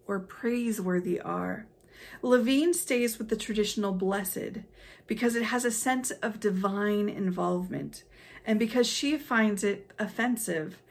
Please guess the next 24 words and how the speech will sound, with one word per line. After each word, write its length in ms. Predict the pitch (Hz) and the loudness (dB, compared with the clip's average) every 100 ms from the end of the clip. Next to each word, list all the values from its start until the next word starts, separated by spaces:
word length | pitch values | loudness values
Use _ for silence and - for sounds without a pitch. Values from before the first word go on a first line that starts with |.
| - - - | -20 -20 -6
to 100 | - | -2
say 280 | 226 247 233 | 4 6 8
that 260 | 220 220 - - | 6 2 -6 -12
to 140 | - 226 | -4 0
someone 460 | - 226 220 208 | 2 6 6 4
who 180 | 190 220 | 2 4
is 160 | 208 208 | 4 4
mourning, 520 | 208 208 185 180 185 - - | 0 2 2 0 -6 -12 -8
"You 160 | 269 | -2
should 300 | 277 - 359 | -2 0 0
be 120 | 233 190 | 0 -2
happy," 520 | 214 254 180 156 - - _ _ | 0 -2 -2 -6 -8 -16 _ _
or 140 | 262 | -6
"Congratulations." 1200 | 269 277 269 269 254 269 294 285 - - - - - _ - - - - | -4 -2 2 2 2 0 -2 -4 -8 -10 -12 -16 -20 _ -20 -20 -20 0
When 220 | 233 247 | 4 4
we 140 | 277 | 2
hear 440 | 320 - 285 277 247 | 0 -2 0 2 4
that 180 | 220 202 | 2 0
we 120 | 202 | 2
are 100 | 180 | 2
blessed, 680 | 180 208 196 - - - - - - - | 2 0 0 -4 -10 -14 -18 -20 -20 -12
we 220 | 233 254 | -4 -2
should 240 | 277 - 302 | 0 0 -4
hear 840 | - - 285 277 202 170 139 - | -6 -8 -2 2 4 2 -4 -10